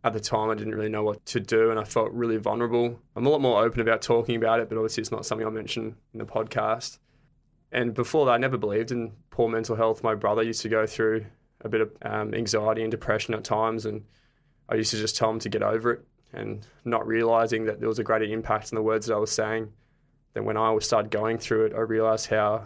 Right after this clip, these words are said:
important it is to have positive mental well-being.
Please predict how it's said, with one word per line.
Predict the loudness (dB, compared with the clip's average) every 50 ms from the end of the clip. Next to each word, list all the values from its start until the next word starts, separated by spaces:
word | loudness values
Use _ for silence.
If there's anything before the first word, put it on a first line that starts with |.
| -10 -12
important | -4 0 0 0 0 0 -2 -2
it | -2
is | -2 -4 -6
to | -4 -4 -2
have | 0 0 -2 -2 -2
positive | -2 0 0 0 0 -4 -4
mental | -2 -4 -4 -4 -2 0
well-being. | 0 0 0 0 0 -2 -2 -4